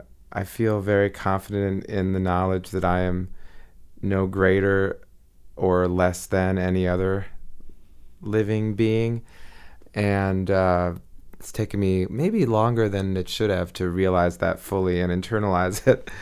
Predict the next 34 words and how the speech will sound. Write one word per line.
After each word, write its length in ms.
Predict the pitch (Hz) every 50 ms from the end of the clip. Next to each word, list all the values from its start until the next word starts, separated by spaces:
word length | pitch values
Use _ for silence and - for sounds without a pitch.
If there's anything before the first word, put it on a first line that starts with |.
| - - - - - -
And 180 | - - 113 117
now 160 | 120 123 139
that 100 | 139 127
I 60 | 117
know 320 | 113 113 117 127 156 202 214
that, 400 | 156 117 107 113 123 131 - - - - - - - - _ -
it's 380 | 120 127 113 - - - - - -
a 80 | - 120
game 420 | 113 107 120 120 120 123 123 123
of 380 | 120 113 110 110 107 - - - - - - - - - - -
figuring 460 | - - - 127 110 120 120 120 117 113
out, 340 | 113 107 107 104 - - - - - - - - - - - - - - - - _ _ _ _ _ _ _ _ _ _ - _ _ - - 107 101
building 460 | 110 127 135 139 123 131 127 120 117
up 220 | 113 110 113 -
your 160 | 110 110 104 107
own 380 | 107 110 110 110 110 110 110
structures 600 | - - - - 117 110 - - - 110 101 95 101
of 320 | 101 98 95 95 - - - - - - - - - - - - -
then 340 | 104 101 113 107 107 107 104
how 200 | 101 101 101 101
to 100 | 95 101
give 280 | 101 - 104 95 95
your 360 | 98 98 95 95 95 95 98
life 560 | 95 95 98 95 95 95 92 - - - - - - - - - _ - - - - - - - - - - - - -
meaning 500 | - 101 101 104 101 98 98 95 92 92
and 100 | 92 90
importance 560 | 90 87 87 - 98 95 - - 85 85 - -
to 160 | - - 92
you, 440 | 87 85 90 90 87 87 87 90 87
I 120 | - 90
guess, 300 | 90 92 90 90 87 -
and 140 | 90 87 85
try 200 | - 95 90 90
to 200 | 87 90 95